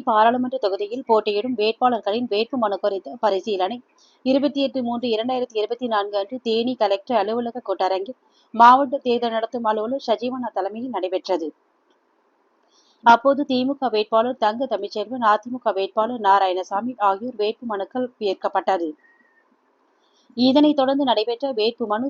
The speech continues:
பரிசீலனையில் அமமுக வேட்பாளர் டி டி வி தினகரனின் வேட்புமனு தாக்குதலில் பிராமண பத்திரம் குறித்த நகல் ஆன்லைனில் இன்று காலை வரை பதிவேற்றம் செய்யப்படவில்லை. அதனால் வேட்பாளர் சொத்து விவரம், கடன் வழக்கு விவரம்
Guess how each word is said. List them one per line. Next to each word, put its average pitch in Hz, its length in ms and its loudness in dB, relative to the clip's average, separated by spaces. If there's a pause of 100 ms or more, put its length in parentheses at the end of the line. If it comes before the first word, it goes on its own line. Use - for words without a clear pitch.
பரிசீலனையில் 208 720 2
அமமுக 240 560 0
வேட்பாளர் 226 480 -4
டி 208 140 -6
டி 240 160 -4
வி 247 40 -4 (100)
தினகரனின் 202 520 -2
வேட்புமனு 247 420 -4 (100)
தாக்குதலில் 208 500 -2 (720)
பிராமண 247 460 8
பத்திரம் 214 360 0
குறித்த 214 260 0 (140)
நகல் 220 260 2 (160)
ஆன்லைனில் 214 560 -2
இன்று 196 240 -4
காலை 214 280 2
வரை 220 120 -2 (120)
பதிவேற்றம் 240 480 -2
செய்யப்படவில்லை. 196 680 -4 (1400)
அதனால் 262 380 6
வேட்பாளர் 262 480 0
சொத்து 220 240 -2 (100)
விவரம், 220 420 2
கடன் 220 340 2
வழக்கு 214 380 -2
விவரம் 196 300 0